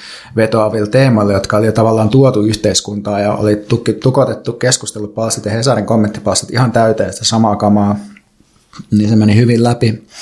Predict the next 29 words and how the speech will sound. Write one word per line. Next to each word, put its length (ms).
Niin 120
vastaavasti 880
on 120
tuskin, 580
tai 120
on 240
aika 220
epätodennäköistä, 640
että 100
joku 220
uusi 200
energia 360
vasemmistoliittoon 800
nousisi 380
niistä 180
nykyisistä 480
toimijoista, 760
vaan 160
enemmänkin 640
just 320
jonkinlaista 460
sisäisestä 400
oppositioryhmästä, 880
joka 300
jotenkin 260
kollektiivisesti 760
sit 140
ottaisi 360
haltuun 520